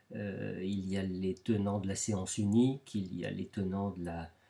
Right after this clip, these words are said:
de la progressivité à deux, trois ou X séances. Euh, donc, euh, en fait, il y a plusieurs protocoles, voilà, on pourrait dire comme ça. Euh, en revanche, ce qui m-, me paraît très important de dire à propos du sevrage tabagique,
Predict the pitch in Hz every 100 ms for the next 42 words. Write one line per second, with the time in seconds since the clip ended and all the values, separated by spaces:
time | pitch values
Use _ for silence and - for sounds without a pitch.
0 | _ _ 95 92 - - 127 113 110 110
1 | 107 98 98 - 123 131 139 127 95 87
2 | 98 113 117 - 104 107 104 92 95 95
3 | - - 92 87 - 110 107 131 139 -
4 | - - - - - 95 101 104 104 110
5 | 107 - - - 101 98 98 98 95 95
6 | 98 95 - - - 104 135 123 - 110
7 | 127 127 120 92 - - - - 92 78
8 | 78 80 78 90 - 78 - - - -
9 | - - - - - - 135 120 107 95
10 | - - 113 107 - - 104 98 - 98
11 | 104 - - - 120 135 123 107 113 107
12 | 110 - - 107 85 85 92 110 90 -
13 | 98 - 110 90 - 104 - 85 - 80
14 | 78 78 127 -